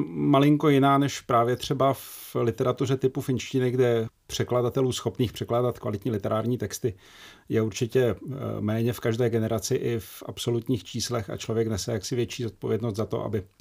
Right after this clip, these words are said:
představil finskou literaturu, tak říkajíc, taková, jaká je. U mě v té, eh,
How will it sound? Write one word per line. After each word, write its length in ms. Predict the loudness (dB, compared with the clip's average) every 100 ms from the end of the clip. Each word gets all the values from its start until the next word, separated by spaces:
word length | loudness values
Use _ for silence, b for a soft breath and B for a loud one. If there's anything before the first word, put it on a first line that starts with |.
| -10
představil 720 | -6 -4 -2 0 0 -2 -4 b b b
finskou 320 | -4 -2 0
literaturu, 540 | 0 0 0 0 0 0
tak 160 | -2
říkajíc, 480 | -6 -6 -4 -6 -8 B B B B
taková, 380 | -2 0 2 2
jaká 300 | 2 0 -2
je. 180 | -2 -6 B B B B B _ _
U 40 | -2
mě 180 | 0 0
v 60 |
té, 420 | 0 0 2 -2 -8
eh, 40 | -10